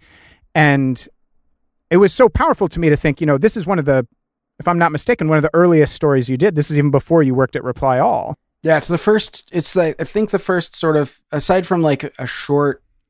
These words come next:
Speaker 2: on the media piece, it's the first story I ever did.
Speaker 1: What do you remember from working on that piece, and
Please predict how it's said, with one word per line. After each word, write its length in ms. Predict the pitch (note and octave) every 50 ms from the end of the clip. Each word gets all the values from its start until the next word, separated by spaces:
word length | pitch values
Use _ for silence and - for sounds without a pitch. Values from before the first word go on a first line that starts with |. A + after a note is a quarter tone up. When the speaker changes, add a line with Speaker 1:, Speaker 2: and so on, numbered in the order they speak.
| _ _ _ _ _ _ _ -
Speaker 2:
on 140 | D3 C#3+ C3+
the 80 | C3+
media 260 | B2+ B2+ B2 A#2+ A#2 G#2+
piece, 320 | _ - G#2+ G2+ G2 -
it's 140 | G#2 - -
the 80 | A2+
first 240 | G2+ - G#2+ G#2 -
story 240 | - - - G#2 -
I 40 | - -
ever 140 | - G#2 G2
did. 240 | G2 F2+ A#2+ C3 A2+ - _ _ _ _ _ _ _ _ -
Speaker 1:
What 240 | F3 F3+ A3+ C4+
do 60 | E4 E4
you 100 | E4+ D4+
remember 1080 | D4 B3 A3+ F#3+ E3+ E3 F3 F3+ F#3+ G3 G3 F3 E3+ E3 D3+ C#3+ C#3 C#3 C#3 C#3 B2 - _ _ _ _ _ _ _ _ _ _
from 300 | - - F#3+ F3 D#3 D3
working 360 | D3+ F3 F#3 - F#3+ D#3 C#3+
on 160 | C3+ B2+ B2
that 200 | B2 A#2+ A#2 A2+ _ _ _ _ _ _ _ _ _ _ _ _ _
piece, 800 | - - - - B2 A#2 A#2 C3 D#3 - - - - - - - _ _ -
and 800 | D#3 D3+ D3 D3 D3 D3 C#3+ C#3+ C#3 C3+ C3 B2+ - - -